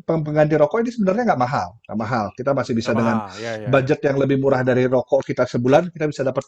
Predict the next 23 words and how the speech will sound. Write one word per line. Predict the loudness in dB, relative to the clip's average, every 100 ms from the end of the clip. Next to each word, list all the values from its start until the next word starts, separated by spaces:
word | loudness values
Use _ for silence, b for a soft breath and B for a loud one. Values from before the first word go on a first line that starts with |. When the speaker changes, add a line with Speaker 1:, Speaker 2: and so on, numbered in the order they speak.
| _
Speaker 1:
ba-, | -6 -4
udah | 0 2 0
Speaker 2:
Ya. | -2 -10 -18 _
Speaker 1:
barang | -4 -2 0
yang | 0
bagus. | 0 -2 -6 -12 B B B B B
Yang | 0 4
bahaya | 4 4 4
itu | 2 0
yang |
Speaker 2:
Hmm. | -2
Speaker 1:
udah | -2
mulai | -2 -2
mahal. | -2 -2 -4 -8 _ _ _ B B B -2
Sampai | 0 4 4 2
gue | 4 6
Speaker 2:
Hmm. | 4 -2 -20 _ 0
Speaker 1:
ada | 2 4
satu | 2 -2
ketika, | -2 2 2 4
jadi | 4 4
gue, | 6 6 6
eh, | 2 4 6 6